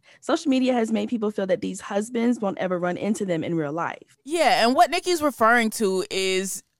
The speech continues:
Speaker 2: Will Smith slapping Chris Rock in the face because he made a joke about Jada Pinkett's hair or her bald head, and her head is balding due to her battling with alopecia. So Nicki is saying, like, "Did y'all not know that she had this illness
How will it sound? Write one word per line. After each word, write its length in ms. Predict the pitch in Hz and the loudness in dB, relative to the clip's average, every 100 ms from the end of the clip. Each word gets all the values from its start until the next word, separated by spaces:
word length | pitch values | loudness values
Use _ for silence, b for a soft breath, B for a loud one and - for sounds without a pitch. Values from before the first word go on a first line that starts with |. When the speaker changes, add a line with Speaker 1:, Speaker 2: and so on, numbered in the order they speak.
| _ | _
Speaker 2:
Will 320 | - 190 220 220 | -4 2 4 4
Smith 420 | - 208 202 - | 0 -2 -2 -6
slapping 420 | - 233 214 214 214 | -6 0 2 2 0
Chris 220 | 220 202 | 0 2
Rock 220 | 180 185 | 2 2
in 40 | 170 | -2
the 80 | |
face 300 | 160 160 170 | -4 -2 -4
because 380 | 160 160 175 151 | -6 -4 -2 -4
he 80 | 180 | -8
made 240 | 156 165 | -6 -4
a 80 | 175 | -4
joke 260 | 165 156 143 | -4 -6 -6
about 240 | 151 156 | -4 -4
Jada 200 | 151 160 | -6 -10
Pinkett's 400 | 170 190 170 160 | -8 -10 -10 -14
hair 440 | - 175 165 165 165 B B B | -4 -2 0 0 -2 B B B
or 180 | 180 165 | 0 2
her 180 | 185 170 | 2 2
bald 380 | 175 190 190 | 4 6 6
head, 420 | 202 190 170 165 160 - | 2 0 0 -2 -6 -4
and 320 | 165 165 180 | -2 -2 -2
her 140 | 180 | -4
head 180 | 190 190 | -2 -2
is 140 | 196 | -4
balding 600 | 190 185 196 196 185 180 - | 0 2 2 2 -4 -8 -12
due 220 | 190 202 | -10 -8
to 240 | 202 202 190 | -8 -8 -2
her 300 | 180 170 180 | 0 0 -2
battling 480 | 170 170 170 160 156 | -2 0 0 -4 -6
with 100 | 143 | -2
alopecia. 760 | 147 139 135 139 147 - - | 0 0 -6 -16 -14 -12 -12
So 360 | - 160 156 - B B B | -8 -2 -2 -2 B B B
Nicki 320 | 226 320 262 | -4 -4 -2
is 160 | 247 233 | -2 0
saying, 320 | 226 220 208 | -2 0 0
like, 260 | 175 170 - - | 0 -2 -8 -20
"Did 200 | 170 180 | -12 -4
y'all 180 | 190 185 | 0 0
not 240 | 185 170 | 0 -4
know 480 | 139 156 165 196 247 | -4 -8 0 2 2
that 220 | 277 269 | 2 0
she 220 | - 269 277 | 0 -6 -4
had 460 | 240 214 226 226 - | 2 4 2 0 -10
this 360 | 185 214 220 - | -10 -8 -8 -8
illness 680 | 285 349 339 320 320 320 | -4 -2 -2 -2 -2 -4